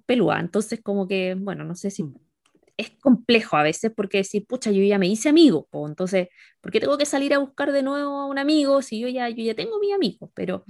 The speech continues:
Speaker 1: lamentablemente acá eso hay que hacerlo, y hay que hacerlo con muchas ganas. Entonces hay que salir de esta zona de confort para poder encontrar, eh, personas que sean parte de tu círculo, ¿ya?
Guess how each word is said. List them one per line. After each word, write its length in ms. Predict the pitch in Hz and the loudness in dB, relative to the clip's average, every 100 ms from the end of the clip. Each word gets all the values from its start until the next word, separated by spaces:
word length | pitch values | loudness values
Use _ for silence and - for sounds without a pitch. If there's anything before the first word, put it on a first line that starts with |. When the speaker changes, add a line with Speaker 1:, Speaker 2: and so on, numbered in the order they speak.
| 175 _ _ _ - | -20 _ _ _ -8
Speaker 1:
lamentablemente 720 | 180 196 240 320 359 359 392 | -2 0 2 4 4 4 2
acá 240 | 370 311 370 415 - | 0 2 0 0 -2
eso 320 | 320 - 381 | -6 -4 -4
hay 80 | - | -2
que 80 | 302 | -2
hacerlo, 380 | - - 143 - _ - | -2 -6 -8 -12 _ -4
y 60 | 196 | 0
hay 60 | |
que 60 | 196 | 0
hacerlo 380 | 196 226 233 220 | 0 0 0 2
con 120 | 196 | 2
muchas 300 | 208 220 226 | 0 0 -2
ganas. 260 | 160 156 160 | -4 -6 -8
Entonces 340 | 165 196 233 | -4 -2 0
hay 120 | 208 | -2
que 100 | 208 | -2
salir 280 | 226 180 214 | -4 -4 -4
de 80 | 320 | -4
esta 160 | 330 320 | -4 0
zona 240 | 240 175 | 2 2
de 80 | 165 | 0
confort 380 | 170 - 233 - _ - _ _ | -4 -4 -8 -8 _ -20 _ _
para 300 | 285 349 359 | 0 2 2
poder 280 | 269 233 277 | 2 0 -2
encontrar, 680 | 294 240 220 - 254 370 - - | -4 -6 -6 -4 -4 -4 -8 -8
eh, 840 | 107 110 110 110 107 107 104 104 - | -4 -2 -2 -2 -4 -4 -4 -6 -6
personas 420 | 208 - 285 339 | -8 -4 -2 -2
que 100 | 339 | -4
sean 280 | 247 269 294 | -6 -4 -2
parte 260 | 294 262 262 | -4 -4 -2
de 100 | 233 | -4
tu 100 | 240 | -4
círculo, 520 | - - - - - _ _ _ - | -8 -12 -10 -12 -12 _ _ _ -10
¿ya? 200 | 78 | -10